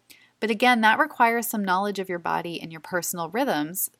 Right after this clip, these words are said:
so you know what type of activities are best in your different phases.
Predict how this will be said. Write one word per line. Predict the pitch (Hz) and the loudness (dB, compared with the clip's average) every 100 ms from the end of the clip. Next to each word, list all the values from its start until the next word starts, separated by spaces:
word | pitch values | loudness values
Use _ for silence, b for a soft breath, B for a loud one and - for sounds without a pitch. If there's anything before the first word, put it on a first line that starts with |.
| - | -4
so | - | 0
you | 214 208 208 | 0 -2 -2
know | 208 208 | -2 -2
what | 208 208 | -2 -4
type | 220 196 | -4 -4
of | 196 | -2
activities | 185 - - 220 196 185 180 | -2 -2 -6 -6 -4 -4 -4
are | - 185 - | -6 -6 -6
best | 208 233 - - | -8 -6 -8 -8
in | - 180 | -12 -10
your | 175 175 | -10 -10
different | 180 180 165 | -10 -10 -10
phases. | 226 277 214 - - | -6 -4 -4 -8 -12